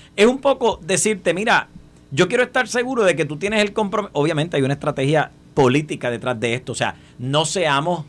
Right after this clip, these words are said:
no seamos ilusos, hay una estrategia política detrás de esto,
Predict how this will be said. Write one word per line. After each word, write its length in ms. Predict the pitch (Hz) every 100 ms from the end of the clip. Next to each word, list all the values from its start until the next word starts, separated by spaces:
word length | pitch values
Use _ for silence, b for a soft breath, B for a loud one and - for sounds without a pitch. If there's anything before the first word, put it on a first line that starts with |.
| - - - -
no 180 | 117 135
seamos 420 | 131 156 147 160
ilusos, 500 | 160 117 110 117 135 - - - b b -
hay 180 | 139 147
una 140 | 185
estrategia 480 | - 147 131 139 165
política 460 | 151 120 123 151 139
detrás 300 | 113 113 113
de 200 | 131 107
esto, 300 | 120 -